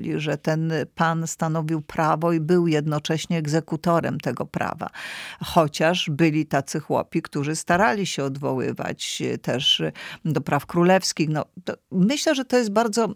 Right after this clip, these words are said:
interesujące i bardzo szerokie zagadnienie, bo pamiętajmy też jeszcze o takich wsiach królewskich, prawda? Gdzie ci chłopi byli bezpośrednio poddanymi króla, więc to tak nie do końca,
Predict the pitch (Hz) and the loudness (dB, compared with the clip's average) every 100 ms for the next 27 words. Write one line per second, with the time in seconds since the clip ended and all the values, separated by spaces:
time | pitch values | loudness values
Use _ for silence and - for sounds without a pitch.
0 | 190 190 196 185 190 175 190 180 190 208 | 0 2 2 4 4 4 4 2 2 0
1 | 214 185 185 175 175 185 175 180 175 165 | 0 2 0 0 0 2 0 0 0 0
2 | 156 165 156 165 180 170 160 165 160 160 | 2 2 2 2 2 2 0 0 0 2
3 | 165 160 165 160 165 160 156 - 170 156 | 2 2 0 0 0 0 -2 -2 -2 -2
4 | 160 147 160 - 175 156 - 170 185 165 | -2 -4 -4 0 0 0 0 2 4 4
5 | - - - - - 151 139 - - - | -2 -6 -4 -6 -4 0 0 0 -8 -14
6 | - - 147 143 156 - 143 - 151 156 | -12 -6 -6 -2 -2 0 0 0 0 2
7 | 156 160 - 160 - 147 147 160 - 156 | 2 0 0 -4 0 0 0 -2 -2 -2
8 | 151 160 151 151 160 170 170 - - 190 | 2 2 4 4 6 6 4 0 4 6
9 | 226 214 135 - - - - 147 - 156 | 6 6 4 2 -4 -12 -6 -4 -2 -2
10 | 151 170 151 160 180 175 185 - 214 196 | 0 0 2 2 4 4 0 2 2 4
11 | 180 - 151 | 2 2 0